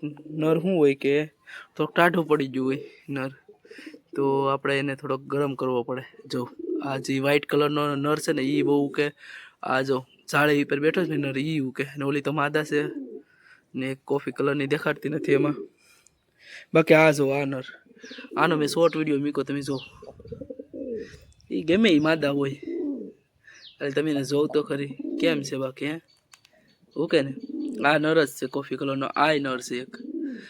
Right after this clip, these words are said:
ઓલા, ઓલા કર બીજો કોફી કલરનો બૂટ પહેરી નર છે ને. આને તમે ખાલી આની રોનક જો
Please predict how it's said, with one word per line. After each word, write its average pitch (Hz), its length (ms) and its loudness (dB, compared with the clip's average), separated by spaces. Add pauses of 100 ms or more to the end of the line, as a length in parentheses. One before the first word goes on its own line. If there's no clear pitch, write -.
(540)
ઓલા, 143 200 0
ઓલા 147 260 4
કર 147 200 0
બીજો 147 300 0
કોફી 147 300 -2
કલરનો 156 320 0
બૂટ 147 240 -2
પહેરી 151 360 -2
નર 143 200 -2
છે 147 280 -4 (340)
ને. 135 80 -4
આને 139 260 0
તમે 139 200 -4
ખાલી 135 200 -2
આની 139 240 -2
રોનક 143 400 -4
જો 127 140 -8